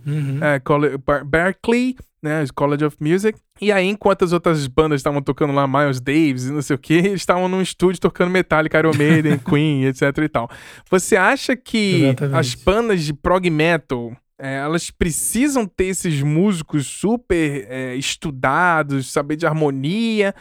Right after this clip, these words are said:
Speaker 2: ou dá pra ser progressivo no feeling?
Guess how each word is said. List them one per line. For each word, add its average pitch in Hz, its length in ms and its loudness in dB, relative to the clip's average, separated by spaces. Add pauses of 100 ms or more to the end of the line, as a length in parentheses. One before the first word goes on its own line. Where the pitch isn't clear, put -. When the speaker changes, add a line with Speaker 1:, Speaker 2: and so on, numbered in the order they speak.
(260)
Speaker 2:
ou 190 200 4
dá 190 200 0
pra 226 140 0
ser - 160 -2
progressivo 180 580 0
no 180 100 0
feeling? 135 560 0